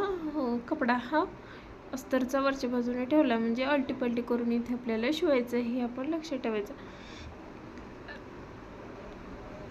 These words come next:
इथे आपल्याला पाठीमागे आपण, अ, हुक वगैरे लावणार आहोत. जर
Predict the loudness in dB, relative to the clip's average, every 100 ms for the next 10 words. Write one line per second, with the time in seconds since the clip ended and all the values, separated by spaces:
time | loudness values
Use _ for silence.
0 | -10 -10 -10 -10 -12 -10 -10 -8 -2 2
1 | 6 6 6 6 8 10 8 8 6 4
2 | 4 2 2 2 2 2 2 2 -4 -12
3 | -12 -10 0 4 6 6 6 2 2 2
4 | 4 4 6 6 6 4 2 2 2 4